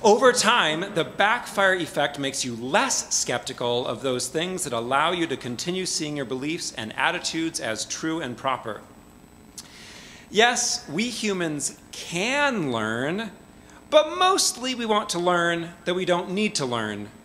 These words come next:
after all. In our heads, everyone agrees with us. That is, until we talk to them. And anyone who disagrees with us, well, that's their problem. As in, they must have a problem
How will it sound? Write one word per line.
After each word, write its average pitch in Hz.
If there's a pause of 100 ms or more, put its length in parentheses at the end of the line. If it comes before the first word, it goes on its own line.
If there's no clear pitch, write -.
(240)
after 151
all. 95 (1200)
In 240
our 240
heads, 202 (200)
everyone 185
agrees 160
with 131
us. -
That 190
is, 160 (380)
until 185
we 147
talk 170
to 123
them. 104 (840)
And 208
anyone 285
who 208
disagrees 208
with 170
us, 160
well, 247
that's 247
their 240
problem. 180 (140)
As 240
in, 247 (240)
they 240
must 262
have 277
a 285
problem 254